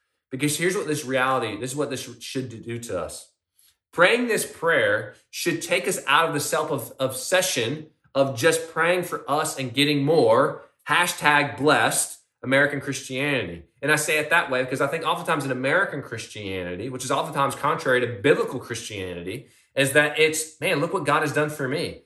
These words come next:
God blessed me with this, so now I got a bigger house. God blessed me again, so I got a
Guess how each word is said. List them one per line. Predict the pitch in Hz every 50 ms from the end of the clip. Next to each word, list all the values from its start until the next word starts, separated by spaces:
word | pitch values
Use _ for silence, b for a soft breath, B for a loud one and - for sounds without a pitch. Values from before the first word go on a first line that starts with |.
| _ _ -
God | 127 135 151 151 -
blessed | - 139 143 143 147 -
me | 151 135
with | 127 120 113 -
this, | 131 151 - -
so | - 123
now | 123 127 131
I | 127
got | 135 139
a | 135 -
bigger | - 156 156 160 143 123
house. | 98 92 90 104 -
God | 131 120 117
blessed | 131 131 131 -
me | 139 131
again, | 123 123 143 170
so | 170 156
I | 135
got | 135
a | 135